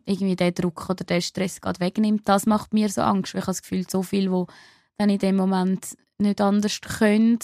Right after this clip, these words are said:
ähm, sich sonst irgendwo eine Flucht suchen. Und da habe ich auch in meiner Familie so viele ähnliche Fälle, wo, wo ich das Gefühl habe, wo das dann das Problem nur noch grösser macht, weil dann hast du nochmal ein Problem mehr,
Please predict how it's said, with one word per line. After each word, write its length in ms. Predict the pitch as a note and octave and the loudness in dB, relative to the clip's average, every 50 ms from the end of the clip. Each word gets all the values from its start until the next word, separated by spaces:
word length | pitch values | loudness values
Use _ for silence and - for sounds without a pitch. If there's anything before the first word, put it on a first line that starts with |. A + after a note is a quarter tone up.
| - _ - | -6 _ -2
ähm, 300 | - G#3 G3+ G3 G3+ G#3 | 0 0 2 2 2 0
sich 180 | G3+ - G#3 - | -2 -2 -6 -8
sonst 320 | - - A3 A3 G#3 - | -6 -6 -6 -6 -4 -2
irgendwo 300 | A#3+ A3 G#3+ A3 A3 A3 | -2 0 2 2 2 2
eine 120 | G#3+ G#3+ G#3+ | 2 2 0
Flucht 420 | G#3 - A3 A3 G#3 - - - - | 0 0 0 -2 -2 -4 -10 -8 -2
suchen. 420 | - A3+ F#3+ F#3 G3+ - F#3+ F3+ G#3 | 2 2 4 2 2 0 0 0 0
Und 260 | F#3+ F#3 F#3+ - - _ _ _ _ _ _ _ - | 0 -2 -2 -4 -8 _ _ _ _ _ _ _ 2
da 120 | F#3 G3 | 4 4
habe 160 | F#3+ F3+ F#3 | 4 4 2
ich 100 | F#3+ - | 2 0
auch 120 | G#3 F#3+ F#3+ | 0 2 2
in 160 | G3 G#3 G#3 | 2 2 2
meiner 140 | G#3 G#3+ G3+ | 2 2 2
Familie 360 | G#3 G#3 G#3 G3+ G#3 G#3 G#3 | 2 2 2 2 2 2 0
so 120 | G#3 - G#3 | 0 -2 -2
viele 180 | F#3+ G#3 - | 0 0 0
ähnliche 440 | - F#3+ G3 G3+ G#3 G#3 - - A3+ | 2 2 2 0 0 -2 -2 -4 -2
Fälle, 520 | - - G#3+ G3+ G3+ G3 G3 G3 F#3+ F#3+ A3 - | 0 2 4 4 4 4 2 2 0 -2 -2 -4
wo, 60 | - | -2
wo 160 | F#3 G3+ F#3+ G3 | 0 0 0 0
ich 100 | E3+ F#3 | -2 -4
das 140 | - - - | -6 -10 -6
Gefühl 180 | - G#3+ G#3 | -2 0 2
habe, 140 | G3+ G3 G3+ | 2 2 2
wo 60 | G3 G3 | 0 0
das 240 | G3 G3+ G3+ G3 - | 0 0 0 0 0
dann 140 | - G#3 G3+ | 0 0 0
das 100 | F#3+ - | -2 -2
Problem 380 | - G#3 F3+ G3+ G#3 G3 G3 G3 | -4 -2 0 2 2 4 4 4
nur 120 | F#3+ G3 | 4 4
noch 240 | G#3 G#3 F#3 G3+ - | 4 4 2 2 2
grösser 360 | - A#3+ A#3 G#3+ - - A#3 | 0 0 0 0 -2 0 2
macht, 300 | A3+ A3+ G#3 F#3+ - - | 4 4 4 2 0 -2
weil 100 | F#3 F3+ | -2 -2
dann 160 | F#3 F#3+ F#3+ F#3 | 0 0 0 0
hast 160 | F3+ E3 - | 0 0 -2
du 40 | F#3 | -2
nochmal 220 | F#3 F#3+ G3+ G#3 | 0 0 0 0
ein 80 | G#3+ - | -2 -4
Problem 380 | - - G#3 F#3 G#3 G3+ G3+ G3+ | -4 -4 -4 -2 0 0 2 2
mehr, 180 | G3+ G3+ G3+ | 2 0 0